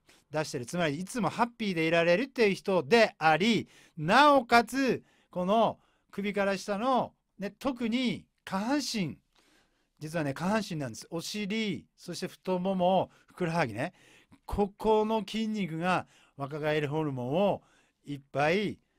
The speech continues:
最も放出してくれる筋肉だということが分かってるんです。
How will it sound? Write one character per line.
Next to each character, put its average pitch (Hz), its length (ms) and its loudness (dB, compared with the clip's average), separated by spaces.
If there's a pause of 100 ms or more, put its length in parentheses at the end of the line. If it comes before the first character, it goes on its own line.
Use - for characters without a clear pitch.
(140)
最 151 480 -2
も 196 400 4
放 147 260 -2
出 143 240 -10
し - 80 -12
て 147 120 -4
く 139 80 -2
れ 143 140 0
る 208 260 -2 (100)
筋 156 160 -6
肉 131 200 -6
だ 165 100 -2
と 151 80 -8
い 147 40 -2
う - 20 -4
こ 196 100 0
と 285 80 0
が 240 180 4 (540)
分 139 220 0
か 151 80 4
っ 143 40 -4
て 135 80 -10
る 113 80 -8
ん 104 40 -10
で 101 60 -12
す。 - 160 -18